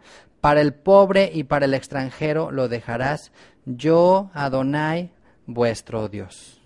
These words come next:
Ajá, una vez más, o sea, ya lo había repetido aquí, diciendo, ten misericordia,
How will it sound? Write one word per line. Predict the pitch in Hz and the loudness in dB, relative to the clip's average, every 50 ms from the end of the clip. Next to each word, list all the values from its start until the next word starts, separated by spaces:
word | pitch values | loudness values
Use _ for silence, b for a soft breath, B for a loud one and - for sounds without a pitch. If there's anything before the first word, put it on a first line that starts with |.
| _ _ _ _ _ - | _ _ _ _ _ -20
Ajá, | - - - 120 - - | -20 -20 -20 -20 -18 -14
una | - 151 175 180 165 147 | -10 -6 -4 -2 -2 0
vez | 143 156 143 - | 0 -2 -2 -4
más, | 135 120 117 117 113 | -6 -6 -6 -6 -8
o | 113 | -12
sea, | 107 - 135 131 | -10 -8 -8 -4
ya | 139 156 165 | -2 -2 0
lo | 170 | 0
había | 156 151 160 160 | 0 0 0 -2
repetido | 160 160 139 123 123 - 139 135 131 | -2 -4 -6 -8 -10 -10 -8 -8 -8
aquí, | 123 - - - 120 | -8 -10 -12 -18 -18
diciendo, | 117 123 - 139 139 139 147 - B B B B B B B B B _ _ - 196 | -16 -16 -14 -12 -10 -10 -10 -12 B B B B B B B B B _ _ -2 0
ten | 196 202 208 | 0 2 0
misericordia, | 190 - 180 151 147 139 - 160 156 151 160 156 | 0 0 0 -2 -2 -2 0 0 0 0 0 -2